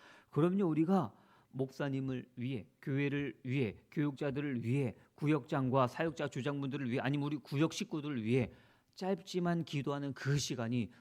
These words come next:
내가 죽는 시간이라니까요. 그럼 어찌 되겠습니까? 부활의 능력을 체험하는 우리 예언의 성도님들 될 줄 믿습니다. 그럼 또 내가 죽는 게 뭐예요?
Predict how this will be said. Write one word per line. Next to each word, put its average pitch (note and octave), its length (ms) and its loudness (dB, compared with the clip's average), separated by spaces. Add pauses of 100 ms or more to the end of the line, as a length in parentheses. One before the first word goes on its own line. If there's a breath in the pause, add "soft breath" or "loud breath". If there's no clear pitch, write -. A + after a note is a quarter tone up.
(120)
내가 A2 260 -2
죽는 G#2 320 -4
시간이라니까요. F#2+ 640 -10 (1040)
그럼 C3+ 180 0
어찌 C#3 220 2
되겠습니까? D3+ 560 0 (260 loud breath)
부활의 D3 600 2
능력을 B2+ 440 0
체험하는 A#2 720 -4
우리 B2 220 2
예언의 A#2 320 4
성도님들 B2+ 720 0
될 G#2+ 160 -2
줄 G#2 200 -2
믿습니다. G2+ 640 -4 (680 soft breath)
그럼 F#3 180 0
또 G3 100 2
내가 D#3+ 220 6
죽는 E3+ 300 -2
게 D#3+ 80 -2
뭐예요? C#3 300 0